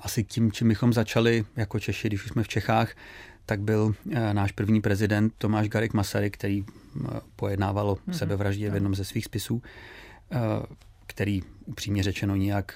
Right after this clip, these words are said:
Speaker 1: nevybočoval v, z té tehdejší produkce, možná spíš tou svojí normativitou a, a, a
Speaker 2: Mhm.
Speaker 1: snahou, eh, snahou trochu, mm, trochu vrátit náboženství do, eh, té sekularizu-,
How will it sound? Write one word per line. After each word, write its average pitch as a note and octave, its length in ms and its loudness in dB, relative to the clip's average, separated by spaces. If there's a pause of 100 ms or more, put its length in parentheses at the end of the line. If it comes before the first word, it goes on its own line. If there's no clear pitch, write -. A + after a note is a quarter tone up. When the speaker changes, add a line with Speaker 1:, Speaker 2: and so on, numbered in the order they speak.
Speaker 1:
nevybočoval F#2+ 760 0
v, - 300 -12 (580)
z G#2 100 -8
té G2 220 -2 (320)
tehdejší G2 420 0
produkce, G2 480 0
možná G2 280 2
spíš - 220 -6
tou G2+ 140 -2
svojí G#2 240 0
normativitou G2 840 0
a, F#2+ 80 0 (220)
a, G#2+ 60 -2
a G#2 200 -4
Speaker 2:
Mhm. G#2 80 2
Speaker 1:
snahou, F#2+ 500 0 (180)
eh, G#2 260 -2
snahou G2 340 -2
trochu, G2+ 320 -4 (140)
mm, G#2 320 -4 (880)
trochu - 240 -2
vrátit G#2 320 0
náboženství G2+ 720 0
do, G2+ 220 2 (360)
eh, G#2 40 -8
té G2 140 -2
sekularizu-, G2+ 640 -2